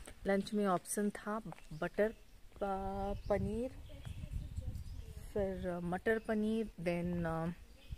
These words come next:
पालक पनीर। तो गुड्डू finally बोले कि नहीं, अ, ये चाहिए मुझे, अ, butter पनीर दे दो। तो butter पनीर का order हो गया है। और उसके बाद जो है, हम्म, फु-, फुल्का यहाँ पे मिल रहा है, तो फुल्का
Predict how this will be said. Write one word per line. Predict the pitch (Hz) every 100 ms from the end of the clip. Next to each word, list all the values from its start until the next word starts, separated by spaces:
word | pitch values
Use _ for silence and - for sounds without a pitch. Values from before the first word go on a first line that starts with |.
| - - - -
पालक | 220 196 196
पनीर। | 196 175 220 - - - - - -
तो |
गुड्डू | 190 190 170
finally | 190 202 180 180 180 180
बोले | 180 175
कि | 175 190
नहीं, | 175 175 185 -
अ, | 190 175 170 165
ये | 170 185
चाहिए | 190 175 160 160
मुझे, | 156 147 190 233
अ, | - - - - 190 180 170 165 - 147 165 170 185
butter | 175 202
पनीर | 196 190 175 180
दे | 165 156
दो। | 180
तो | 190
butter | 170 170 180
पनीर | - 175 180 196
का | -
order | 208 185 190
हो | 185 170
गया | 165 -
है। | 160 175 202 - - - - -
और | 185
उसके | - 185 - 208 208
बाद | 165 180 180 170
जो | 170 196 190
है, | 202 233 - - - - - - - - - - - 196
हम्म, | 196 196 190 185 190 - - - - - -
फु-, | - 196 - - -
फुल्का | - 196 202 220
यहाँ | 208 208 -
पे | 208
मिल | 180 180
रहा | 180 185
है, | 175 185
तो | -
फुल्का | 190 - 160 165 214 262